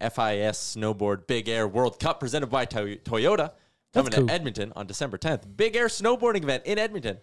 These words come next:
Speaker 1: And I think
Speaker 2: At
Speaker 1: just
Speaker 2: Commonwealth.
Speaker 1: At Commonwealth. Tickets on sale now at Ticketmaster.
Speaker 2: Yeah.
Speaker 1: Shout out to Explore Edmonton as well. They were a big part of this. Major partner.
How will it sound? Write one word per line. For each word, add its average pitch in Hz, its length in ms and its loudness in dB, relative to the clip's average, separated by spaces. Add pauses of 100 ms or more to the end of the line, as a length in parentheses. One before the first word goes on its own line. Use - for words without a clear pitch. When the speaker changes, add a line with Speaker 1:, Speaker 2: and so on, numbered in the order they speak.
(460)
Speaker 1:
And 143 220 -6
I 131 100 0
think 196 500 -2
Speaker 2:
At 185 80 6
Speaker 1:
just 165 80 4
Speaker 2:
Commonwealth. 135 460 6 (100)
Speaker 1:
At 180 160 -2
Commonwealth. 117 580 -4 (720)
Tickets 180 260 -2
on 175 140 0
sale 151 160 4
now 123 140 2
at 120 60 -6
Ticketmaster. 98 680 -8
Speaker 2:
Yeah. 113 100 -2
Speaker 1:
Shout 139 100 4
out 151 100 0
to 170 60 0
Explore 139 360 0
Edmonton 101 400 -4
as 92 100 -8
well. 85 120 -4
They 101 100 -2
were 92 100 -2
a 90 60 -4
big 117 200 -6
part - 180 -4
of - 60 -10
this. - 280 -10 (200)
Major 127 260 -6
partner. - 360 -12